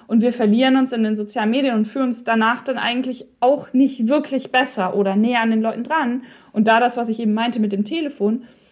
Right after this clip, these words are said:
dann diese vielleicht erstmal Hürde, die am Anfang da ist, ich nenne das immer so ein bisschen Initialkosten.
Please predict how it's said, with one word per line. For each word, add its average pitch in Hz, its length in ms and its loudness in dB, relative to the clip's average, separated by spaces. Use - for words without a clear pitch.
dann 285 280 4
diese 226 380 4
vielleicht 233 380 0
erstmal 240 400 0
Hürde, 254 640 2
die 233 100 -2
am 220 100 -2
Anfang 208 340 -2
da 185 260 -2
ist, 220 220 -10
ich - 80 -20
nenne 208 120 2
das 214 80 0
immer 220 120 2
so 214 80 2
ein - 40 2
bisschen 220 180 -2
Initialkosten. 226 1200 0